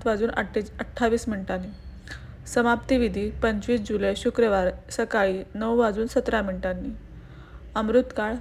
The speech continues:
चोवीस जुलै रोजी दुपारी एक वाजून तीस ते तीन पर्यंत.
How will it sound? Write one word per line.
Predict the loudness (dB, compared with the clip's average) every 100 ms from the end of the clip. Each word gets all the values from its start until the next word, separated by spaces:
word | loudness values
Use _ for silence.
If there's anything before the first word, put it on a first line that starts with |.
| -8 4
चोवीस | 6 8 4 4
जुलै | 0 2 2
रोजी | 2 0 -2
दुपारी | -4 0 2 2 4
एक | 6 6 4
वाजून | 2 0 -4 -4
तीस | -6 -4
ते | -4
तीन | -4 -2 0 0 -2 -10 -20 -20 -18 -2 4
पर्यंत. | 4 4 -2